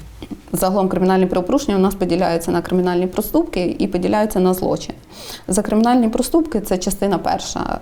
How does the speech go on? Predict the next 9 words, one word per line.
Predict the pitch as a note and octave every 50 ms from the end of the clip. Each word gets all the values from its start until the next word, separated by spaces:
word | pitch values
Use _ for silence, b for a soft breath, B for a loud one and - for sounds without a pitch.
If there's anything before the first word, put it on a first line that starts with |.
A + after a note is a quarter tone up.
| - D#3+ -
е, | E3
статті | D#3+ - - E3+ E3 - F3+ F3
сто | E3+ - - F#3
дев'яностої | F#3+ G#3 A3 A#3+ B3+ D4+ D#4+ D#4 D#4 - - F#3 E3+ F3 - -
у | - F#3
нас | F3+ F3 E3+ - - - - - - - - -
як | G3 F3+ - - -
шахрайство, | - G#3 G3+ - - - - F#3 - - - F3+ F#3+ B B B B B B B -
заволодіння, | F3 G3 F#3+ G3+ G#3 G#3 G3+ F3 D#3+ F#3 E3+ E3 D#3 - D3+ - - - - - -